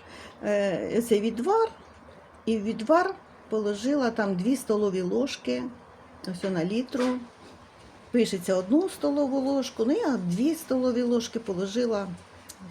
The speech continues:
сюди. Вже коли, е, зовсім прохолонула, м, про-, відвар оцей прохолонув,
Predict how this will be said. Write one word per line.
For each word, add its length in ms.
сюди. 340
Вже 300
коли, 220
е, 120
зовсім 460
прохолонула, 840
м, 460
про-, 120
відвар 560
оцей 240
прохолонув, 680